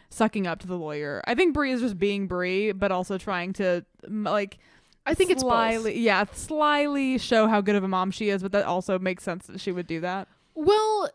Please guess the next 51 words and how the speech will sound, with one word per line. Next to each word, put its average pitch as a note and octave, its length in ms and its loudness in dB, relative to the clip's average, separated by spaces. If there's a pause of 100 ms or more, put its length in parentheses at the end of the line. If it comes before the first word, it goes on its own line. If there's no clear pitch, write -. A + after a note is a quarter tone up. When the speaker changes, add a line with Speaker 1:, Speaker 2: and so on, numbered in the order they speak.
(100)
Speaker 2:
his D#4+ 260 0
lawyer F#4 380 2
starts - 300 -2
talking F#4+ 360 -2
about B3 220 -2
it G#3 180 -4
once A3+ 220 -10
she A3+ 220 -10
leaves, A#3+ 640 -2
Speaker 1:
Mm-hmm. F#3 160 -6 (880)
Speaker 2:
and C#4 240 0
he C4+ 140 -2
says, C4 480 0
"You B3+ 220 -2
need D4 180 -6
to C4+ 240 4
come B3+ 140 -10
up A#3 100 -6
with A#3 100 -8
a A#3+ 60 -6
different A3+ 240 -10
tactic, D4 500 -2
or A#3+ 80 4
we A#3+ 160 -4
need D4 180 -4
to B3 60 -6
come A#3 180 -8
up G#3 120 -6
with G#3 100 -14
a A3 60 -8
different A3 260 -12
tactic, A3 460 -10
because A3 520 -4 (300)
if D#4 240 2
this D#4+ 200 0
goes C#4 320 2
to C#4 100 -8
court, D4+ 560 -2 (320)
family D#4+ 420 2
court C#4 280 2
is B3+ 140 -6
all B3+ 180 4
about B3+ 200 0
presentation, B3+ 960 -4
and B3 100 -10
your B3+ 140 0
mom C#4+ 320 -2
is - 160 -6
fucking A3+ 540 -6
owning G#3 360 -10
it." - 240 -16